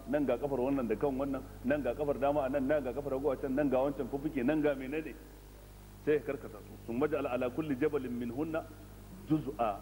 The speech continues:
Kowane guda ɗaya sai ka ɗora shi akan dutse, ma'ana ka ware nan kashi guda, nan kashi guda, nan kashi guda.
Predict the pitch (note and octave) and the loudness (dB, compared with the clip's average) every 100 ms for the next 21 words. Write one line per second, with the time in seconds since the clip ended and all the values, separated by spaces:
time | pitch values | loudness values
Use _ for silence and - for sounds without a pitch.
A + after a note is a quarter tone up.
0 | - - - - D#3 F3 E3+ C3+ A2+ A#2+ | -10 -18 -18 -4 4 4 4 2 0 0
1 | D3 - D3 C#3+ - - - D3+ D#3 D3 | 0 2 0 0 -4 -16 -8 -8 -4 0
2 | C#3+ B2 - - A#2+ G2+ A#2 G2+ F2+ A#2 | 2 2 -2 -6 -6 -6 -8 -8 -4 -2
3 | A#2 C#3+ D3+ - - A2+ C3+ C3 A#2+ C3+ | 2 2 0 -10 -8 0 2 2 0 -2
4 | C#3 B2+ G#2 A2 C3 C#3+ C3+ B2+ A2 A2 | -2 -4 -2 0 2 2 0 -4 -2 2
5 | B2 A#2+ A2+ G2 F2 D#2+ | 2 2 -2 -8 -12 -12